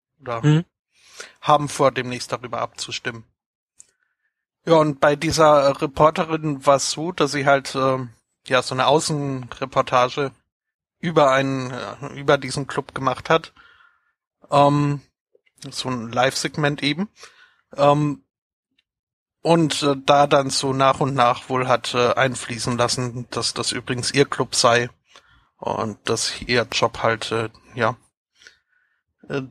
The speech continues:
Speaker 1: der, der Besitz jenes Clubes sei und, ähm,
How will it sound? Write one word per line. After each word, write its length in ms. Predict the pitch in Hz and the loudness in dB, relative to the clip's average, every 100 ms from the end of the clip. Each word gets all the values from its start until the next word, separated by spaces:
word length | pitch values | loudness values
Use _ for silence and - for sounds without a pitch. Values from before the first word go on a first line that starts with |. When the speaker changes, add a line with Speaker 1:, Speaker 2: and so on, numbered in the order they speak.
| - | 4
Speaker 1:
der, 260 | 139 131 127 | 6 6 4
der 200 | 120 117 | 2 0
Besitz 420 | 131 - 127 - | -4 -4 -4 -2
jenes 280 | 131 123 - | -2 -2 -2
Clubes 400 | 127 131 123 - | -2 0 0 2
sei 360 | 127 135 160 131 | 4 4 2 -6
und, 540 | - 131 131 123 - 120 | -2 0 0 -4 -6 -2
ähm, 380 | 120 117 117 | -2 -2 -8